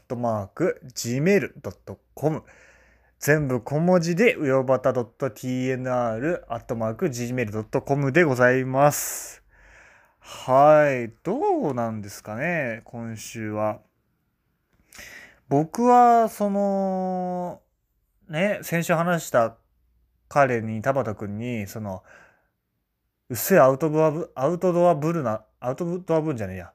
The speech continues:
間違えた。インドアブルな」って言われちゃって、それちょっと、そこでちょっとスイッチが入って、その、アウトドアっぽいことをしようってことで、とりあえず、週末に三十キロ歩くっていうね、<laughs> 田舎まで。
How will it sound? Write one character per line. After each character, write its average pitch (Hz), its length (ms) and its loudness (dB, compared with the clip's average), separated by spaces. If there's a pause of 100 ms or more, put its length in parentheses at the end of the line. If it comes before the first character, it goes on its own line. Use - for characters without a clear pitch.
(120)
間 127 80 -12
違 123 80 -4
え - 20 -8
た。 - 240 -12
イ 165 100 -4
ン 196 120 4
ド 196 100 10
ア 190 60 10
ブ 185 100 0
ル 175 60 0
な」 117 120 -2
っ 87 40 -12
て - 140 -20
言 98 100 -14
わ 92 60 -16
れ 95 80 -16
ち - 80 -18
ゃ - 20 -18
っ - 40 -20
て、 - 440 -16 (760)
そ - 100 -14
れ 117 40 -12
ち 110 80 -10
ょ - 40 -8
っ - 20 -10
と、 - 180 -14
そ 117 140 -10
こ 170 80 -2
で 165 240 2
ち 165 80 -20
ょ - 20 -16
っ - 20 -20
と 131 80 -10
ス - 300 -8
イ 156 40 2
ッ 160 60 -6
チ - 120 -6
が 101 80 -6
入 101 100 -8
っ - 20 -16
て、 101 400 -10
そ - 120 -14
の、 101 220 -6
ア 143 60 6
ウ 156 60 6
ト 170 80 4
ド 160 160 6
ア 160 60 6
っ 151 100 -8 (100)
ぽ 165 140 0
い 123 80 -2
こ 110 140 -10
と 107 100 -8
を 104 100 -6
し - 160 -12
よ 104 80 -6
う - 20 -8
っ - 40 -20
て - 160 -20
こ 110 80 -18
と 98 80 -14
で、 101 80 -14
と 127 140 -10
り 175 100 2
あ 170 40 4
え 143 40 2
ず、 110 260 -6 (440)
週 170 260 0
末 170 120 -2
に 151 60 0
三 170 200 2
十 175 100 -2
キ - 160 -6
ロ 107 100 2
歩 104 140 -2
く 107 140 -14
っ - 20 -14
て - 240 -20
い - 160 -14
う - 60 -18
ね、 - 120 -12 (500)
<laughs> 117 80 -4
田 113 120 -6
舎 - 140 -6
ま 113 120 -4
で。 - 200 -14